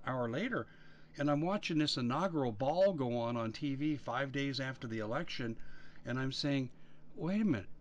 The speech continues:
this is not president-elect, this is media-elect."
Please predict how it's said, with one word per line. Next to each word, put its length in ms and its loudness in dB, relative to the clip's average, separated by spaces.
this 240 2
is 240 -2
not 300 -4
president-elect, 920 -4
this 200 0
is 200 -4
media-elect." 1160 -2